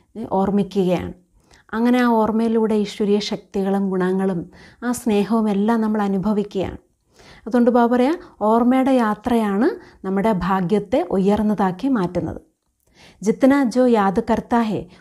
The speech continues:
ഉത്തനി ഊഞ്ചി തക്ദീർ ബൻ-, ബനാത്താ ഹെ." ബാബ പറയണ, ആരെത്രത്തോളം ഈശ്വരനെ ഓർമ്മിക്കുന്നോ അത്രയും അവർ ഉയർന്ന ഭാഗ്യത്തെ ഉണ്ടാക്കുകയാണ്. "ശരീർ നിർവഹർത്ത്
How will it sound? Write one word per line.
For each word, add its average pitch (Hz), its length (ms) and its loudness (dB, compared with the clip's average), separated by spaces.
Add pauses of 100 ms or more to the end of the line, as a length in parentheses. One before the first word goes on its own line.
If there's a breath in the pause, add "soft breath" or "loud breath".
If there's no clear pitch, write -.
(100)
ഉത്തനി 233 300 0
ഊഞ്ചി 208 560 0
തക്ദീർ 202 420 0
ബൻ-, 180 320 -4
ബനാത്താ 185 480 0
ഹെ." 170 180 -6 (600 soft breath)
ബാബ 208 240 2
പറയണ, 233 200 2
ആരെത്രത്തോളം 254 920 2
ഈശ്വരനെ 233 500 -2
ഓർമ്മിക്കുന്നോ 208 920 0 (280 loud breath)
അത്രയും 220 480 2
അവർ 233 280 0 (280 loud breath)
ഉയർന്ന 208 440 0
ഭാഗ്യത്തെ 196 800 0 (240 loud breath)
ഉണ്ടാക്കുകയാണ്. 208 840 0 (1800 soft breath)
"ശരീർ 277 420 4
നിർവഹർത്ത് 269 540 0